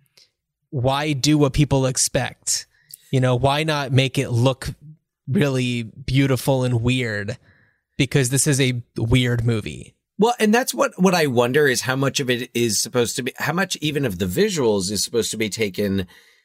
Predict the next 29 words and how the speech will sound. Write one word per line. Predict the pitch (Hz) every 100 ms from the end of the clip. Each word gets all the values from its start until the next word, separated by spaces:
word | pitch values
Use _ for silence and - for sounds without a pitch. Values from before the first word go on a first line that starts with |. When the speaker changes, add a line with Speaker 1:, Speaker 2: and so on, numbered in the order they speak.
| _ _ _ _ _
Speaker 2:
literally, | 143 139 196 196 135 110
and | 107
how | 110 139
much | 175 151
of |
those | 131 123
visuals | 98 127 104 120 104
is, | 117 92 - _
are | 120 117
there | 107 117 113
to | - 123
reflect | 104 - - 110 - _
the | 104
characters | - 135 135 113 98 92 87 -
who | 110
are | 107 104 92 - _ _ _ _ _
all, | 135 143 127 104 107 113 - _ _ _ _ _
except | 127 - 120
for | 104
Steckel, | - 104 90 92 95 - -
haunted | - 143 156 113 87 _ _ _ _ _
by | 113 92
something. | - 87 87 123
Speaker 1:
Yeah. | 113 127 - - - - -
Speaker 2:
And | 139 135 135
Speaker 1:
Right. | 127 143
Speaker 2:
I, |
Speaker 1:
I |
mean, | 147